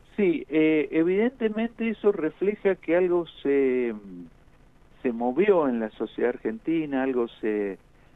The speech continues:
se rompió, si vos querés, eh, en el sentido que se está partiendo un sentido común que era, eh, compartido por muchas fuerzas políticas,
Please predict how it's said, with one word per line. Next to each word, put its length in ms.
se 120
rompió, 760
si 80
vos 240
querés, 360
eh, 460
en 140
el 160
sentido 440
que 160
se 160
está 260
partiendo 960
un 180
sentido 460
común 380
que 120
era, 420
eh, 220
compartido 640
por 180
muchas 400
fuerzas 340
políticas, 680